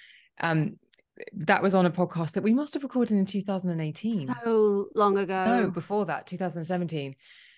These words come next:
Speaker 1: Anyway, we also talked about the Chris's because at the time Marvel was big and I was very into
Speaker 2: Mm-hmm.
Speaker 1: Chris Evans. Now,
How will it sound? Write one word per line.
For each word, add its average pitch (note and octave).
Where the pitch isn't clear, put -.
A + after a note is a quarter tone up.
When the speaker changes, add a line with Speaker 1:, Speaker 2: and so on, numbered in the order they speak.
Speaker 1:
Anyway, D#3+
we F#3+
also G#3+
talked G3
about D#3+
the F3+
Chris's F3
because D#3+
at -
the D#3+
time D#3
Marvel G#3
was G3+
big F#3+
and D#3
I D#3
was D3+
very D#3
into C#3
Speaker 2:
Mm-hmm. F3+
Speaker 1:
Chris -
Evans. C3+
Now, D#3+